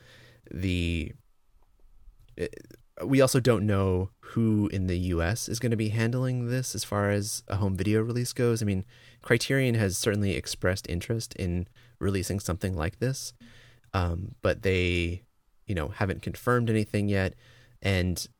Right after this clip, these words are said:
there is a diff-, there are, like, competing restorations out there right now. And so, and as well as, like, competing, you know, like, there's gonna be different soundtracks because of the,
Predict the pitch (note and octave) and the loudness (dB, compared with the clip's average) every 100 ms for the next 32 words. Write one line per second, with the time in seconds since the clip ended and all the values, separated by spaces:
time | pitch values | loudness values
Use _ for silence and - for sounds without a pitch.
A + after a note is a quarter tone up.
0 | _ _ _ A2 A#2+ B2 B2 A2 B2 - | _ _ _ 4 4 6 2 0 -2 -2
1 | A2 B2+ B2 A#2+ F#2+ - - G2+ - - | 2 6 6 6 2 -4 -4 -4 -4 -4
2 | A#2 A2 G#2+ G2 G2+ - F#2 F2 - G#2 | 0 2 2 0 0 0 0 0 0 0
3 | G#2 G2 A#2 - - F#2+ - A2 A2 A2+ | 0 -2 -6 -8 -2 -2 2 2 2 0
4 | - A#2+ A#2 B2+ - - - - G2+ - | 0 -2 -2 -6 -14 -20 -18 -8 -4 2
5 | G2+ G2 E2 - - _ _ - - - | 2 2 -2 -6 -16 _ _ -20 -18 -16
6 | - - - - A#2+ A2+ A#2+ B2 B2 B2 | -16 -16 -20 -6 0 2 2 4 6 6
7 | A2 G#2+ F#2+ - A2+ G#2 - G#2+ G2 F#2 | 4 2 0 -4 -4 -4 -4 -2 0 0
8 | F2+ E2 - G2 E2 F2+ - - - G2+ | 0 -4 -4 -2 0 -2 -6 -10 -4 -2
9 | F#2+ - - - G#2 F2+ G2+ - E2 - | -4 -10 -18 -4 -2 -2 -2 -4 -4 -4
10 | D2+ F2 - G2+ G2+ - - F#2+ G#2 F2+ | -2 -2 -2 -2 -4 -10 -8 -6 -6 -4
11 | F2+ | -6